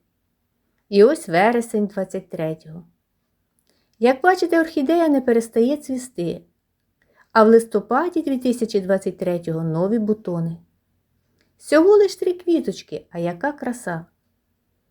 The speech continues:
Травень дві тисячі двадцять четвертого. На балконі. А далі літнє цвітіння. Так от, як чудово цвіте орхідейка, ви вже побачили. Але є і проблема,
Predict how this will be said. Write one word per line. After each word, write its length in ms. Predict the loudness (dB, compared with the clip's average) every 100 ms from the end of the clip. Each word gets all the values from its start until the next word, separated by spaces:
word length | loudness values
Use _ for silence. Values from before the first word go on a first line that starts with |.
| _ _ _ _
Травень 480 | 0 4 4 2 2
дві 120 | 0
тисячі 360 | 0 -4 -2 -2
двадцять 360 | 0 -2 -8
четвертого. 760 | -12 -14 -6 -4 -4 -10 -12 -12 -14 _ _ _
На 160 | -2 0
балконі. 720 | 2 2 0 -4 -4 -4 -10 -16 _ _ _ _ _ _ _ _
А 100 | 0
далі 400 | 4 4 4 2
літнє 420 | 2 0 0 -2
цвітіння. 720 | -2 -8 -8 -8 -6 -6 -10 -14 _ _ _ _ _ _ _ _ _ _
Так 240 | 0 0
от, 340 | 2 2 2 _ _
як 380 | -6 2 2 0
чудово 420 | -6 -2 0 0
цвіте 360 | 0 -2 2 0
орхідейка, 600 | 0 -2 0 0 0 -2
ви 120 | -2
вже 180 | -6 -6
побачили. 640 | -4 0 0 -2 -10 -20 -20 _ _ _ _ _ _ _ _
Але 260 | 4 6 6
є 240 | 4 2
і 60 | 0
проблема, 680 | 0 0 0 0 -4 -10